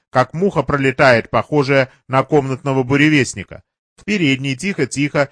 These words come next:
пискнула дверь из стекла и железа, и трое мужчин напряглись в своих укрытиях,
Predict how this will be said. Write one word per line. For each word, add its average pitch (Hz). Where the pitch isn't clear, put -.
пискнула 143
дверь 143
из 139
стекла 143
и 135
железа, 139
и 127
трое 143
мужчин 170
напряглись 131
в -
своих 131
укрытиях, 139